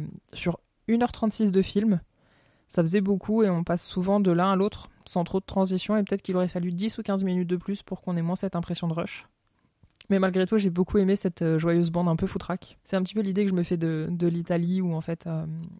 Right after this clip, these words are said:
ou en tout cas des familles italiennes. Et je sais un petit peu de quoi je parle.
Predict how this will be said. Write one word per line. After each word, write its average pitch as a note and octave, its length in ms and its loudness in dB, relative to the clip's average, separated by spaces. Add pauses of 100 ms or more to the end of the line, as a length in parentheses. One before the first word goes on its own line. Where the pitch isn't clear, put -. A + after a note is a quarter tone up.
ou E3 100 -2
en D#3+ 40 -2
tout E3 80 -2
cas F3+ 80 2
des E3 100 0
familles E3 260 0
italiennes. E3+ 460 -4 (920)
Et D3+ 120 -10
je D3+ 100 -8
sais D3+ 140 -8
un D3+ 40 -4
petit D3+ 120 -8
peu D#3 80 -8
de - 60 -10
quoi D3 120 -4
je - 80 -14
parle. F#3 220 -4